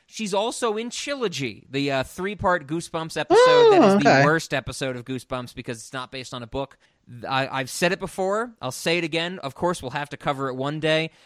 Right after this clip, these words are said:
Speaker 1: Uh, but that episode's theme i-, is it posits that being greedy and liking baseball are equally punishable by hell, which is a weird thing to say. Um, so I figured that's where I know her from. Turns out she's also been in two hundred and five episodes of Grey's Anatomy.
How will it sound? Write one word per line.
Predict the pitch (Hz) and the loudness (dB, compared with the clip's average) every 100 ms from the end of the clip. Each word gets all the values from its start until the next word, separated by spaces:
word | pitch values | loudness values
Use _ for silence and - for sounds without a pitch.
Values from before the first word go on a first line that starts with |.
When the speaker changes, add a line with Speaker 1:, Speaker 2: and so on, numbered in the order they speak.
| - | -10
Speaker 1:
Uh, | 123 123 | -6 -6
but | 120 131 | -6 -6
that | 156 170 | -4 -4
episode's | 170 - 160 175 151 131 | -6 -8 -8 -4 -6 -6
theme | - - 180 175 185 208 _ | -14 -10 -8 -8 -10 -14 _
i-, | - | -10
is | 139 147 135 | -8 -6 -6
it | 139 - | -8 -4
posits | 170 165 156 165 - | -4 -4 -4 -8 -8
that | 151 139 - 127 | -6 -6 -8 -10
being | 156 147 135 | -6 -6 -8
greedy | 123 143 180 185 185 | -8 -6 -6 -6 -8
and | 165 139 | -8 -8
liking | 139 151 151 135 | -4 -4 -6 -8
baseball | 127 151 160 - 165 160 165 | -6 -4 -4 -6 -4 -2 -2
are | 135 127 _ | -2 -4 _
equally | 170 175 - 175 165 160 | -4 -4 0 0 0 -2
punishable | 156 - 156 156 143 147 139 139 | -2 -4 -4 -6 -8 -10 -8 -6
by | 131 127 | -6 -8
hell, | 110 127 107 87 _ - | -8 -10 -12 -16 _ -14
which | 135 123 - - - | -12 -10 -12 -16 -8
is | 139 120 | -8 -6
a | 117 | -8
weird | 120 123 131 135 | -10 -8 -6 -8
thing | 127 123 113 | -8 -12 -10
to | 113 | -12
say. | - 110 92 - _ - | -10 -10 -12 -20 _ -12
Um, | 135 131 117 | -8 -8 -4
so | 196 190 | -2 0
I | 196 214 | 0 -2
figured | 226 220 185 | -2 -4 0
that's | 185 190 | -2 -2
where | 190 | -4
I | 170 | -2
know | 165 170 | -2 -2
her | 185 | -4
from. | - 208 214 _ _ _ | -2 -4 -4 _ _ _
Turns | - 330 349 | -6 -4 0
out | 302 | 0
she's | - 226 | -2 -4
also | 247 277 320 | -4 -2 -6
been | 214 240 | -4 -4
in | 208 | -4
two | 156 - 233 302 370 | -6 -8 0 4 4
hundred | - 233 285 254 240 | 4 -2 -2 -4 -2
and | 196 185 | -2 -4
five | - 196 202 220 196 | -6 -2 0 0 0
episodes | 180 - 190 - 185 170 | -4 -6 -8 -4 -2 -2
of | 143 | -8
Grey's | 135 151 147 147 | -2 -2 0 -4
Anatomy. | 127 120 120 113 113 | -6 -6 -6 -8 -10